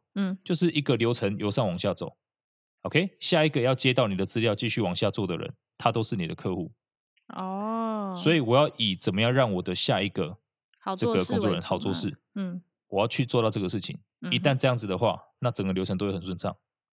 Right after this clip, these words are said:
Speaker 2: 但这个需要所有团队的共识。
Speaker 1: 嗯。
Speaker 2: 对，那也需要说，诶，一开始公司的文化要是很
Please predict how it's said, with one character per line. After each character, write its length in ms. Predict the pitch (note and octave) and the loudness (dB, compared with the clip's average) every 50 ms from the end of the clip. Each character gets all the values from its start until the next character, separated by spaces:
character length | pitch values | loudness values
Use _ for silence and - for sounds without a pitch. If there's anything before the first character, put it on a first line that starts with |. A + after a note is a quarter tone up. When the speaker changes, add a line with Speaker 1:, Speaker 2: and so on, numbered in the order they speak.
| _ - | _ 0
Speaker 2:
但 120 | B2 B2 | 0 0
这 80 | - C3 | 2 0
个 80 | A#2 | -2
需 160 | G#2 - - | -2 0 0
要 160 | A#2 A2 G2+ G2 | 0 0 0 -2
所 260 | - - - A2 G#2 | -6 -4 -2 -2 0
有 80 | G2 F2+ | 0 -2
团 180 | - - F2+ | -2 -2 -4
队 140 | F2 G2+ F#2 | -4 -4 -4
的 80 | E2+ D#2+ | -4 -6
共 200 | - F#2 F2 G2 | -8 -10 -12 -12
识。 160 | - - G#2+ - - _ _ _ _ _ _ _ _ _ _ _ | -14 -16 -18 -20 -20 _ _ _ _ _ _ _ _ _ _ _
Speaker 1:
嗯。 280 | F#3 F#3+ D#3+ - F#3+ F#3 _ _ _ _ _ | -10 -10 -10 -10 -14 -18 _ _ _ _ _
Speaker 2:
对， 240 | - F2+ - F#2+ - _ | -8 -8 -8 -10 -12 _
那 120 | - A#2 | 0 0
也 60 | G#2 F#2 | 0 2
需 120 | - A#2+ | 2 0
要 100 | A2 G#2 | 0 0
说， 200 | F#2+ - G#2+ G#2 | 0 0 -2 0
诶， 240 | - G#2 G#2+ A2+ - _ _ _ _ _ _ _ _ _ | 0 0 0 0 -4 _ _ _ _ _ _ _ _ _
一 80 | - A2+ | -6 -4
开 180 | - - C3 A#2+ | 0 0 0 0
始 160 | - G2 F2 | 0 -2 -2
公 180 | - G#2 G2+ | -2 -2 -2
司 120 | G2 - A2 | -2 -2 -2
的 60 | G2+ | -2
文 200 | - - F2+ F2 | -2 -4 -6 -4
化 260 | - G2 F2 E2 - - | -2 -2 -2 -2 -4 -8
要 100 | - F2+ | -8 -6
是 160 | - - G2+ | -6 -6 -6
很 320 | F2+ - - D2 - - | -6 -6 -8 -8 -8 -10